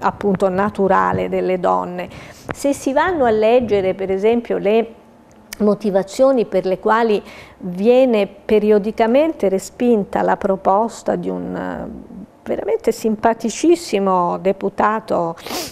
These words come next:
italiano del, della periodo immediatamente successivo all'unificazione, che si chiamava Salvatore Morelli,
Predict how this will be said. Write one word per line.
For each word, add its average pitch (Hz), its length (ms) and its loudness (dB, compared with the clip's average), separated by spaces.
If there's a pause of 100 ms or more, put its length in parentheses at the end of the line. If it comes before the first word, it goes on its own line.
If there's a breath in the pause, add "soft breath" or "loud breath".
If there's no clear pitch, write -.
(140)
italiano 196 1040 -2
del, 170 320 -8 (420)
della 170 300 -6 (420)
periodo 190 520 0
immediatamente 185 800 -4
successivo 196 600 -6
all'unificazione, 185 960 -4
che 170 100 -10
si - 180 -14
chiamava 196 360 0
Salvatore 190 640 -2
Morelli, 180 680 0